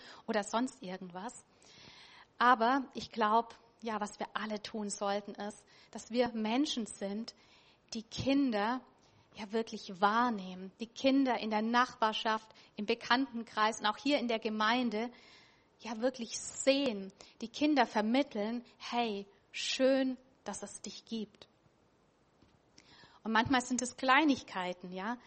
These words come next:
die weder Zeit kosten noch Geld kosten, aber die doch, ja, wirklich auch bei den Kindern einen Unterschied machen.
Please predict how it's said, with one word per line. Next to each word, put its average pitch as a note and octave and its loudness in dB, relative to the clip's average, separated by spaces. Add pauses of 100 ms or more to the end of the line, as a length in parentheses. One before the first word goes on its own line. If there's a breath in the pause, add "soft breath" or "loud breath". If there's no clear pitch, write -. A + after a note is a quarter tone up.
(220 loud breath)
die G#3+ -6
weder B3+ 2
Zeit B3+ 4
kosten A#3+ 0
noch F#3 -8
Geld A#3+ 4
kosten, A3 -10 (480 loud breath)
aber A#3+ 4
die B3 -2
doch, B3 2 (680 soft breath)
ja, A3 -2
wirklich A#3+ -2
auch A#3+ 0
bei A#3+ 4
den A#3+ 0
Kindern B3+ 2
einen A3 -6
Unterschied B3 -2
machen. F#3+ -12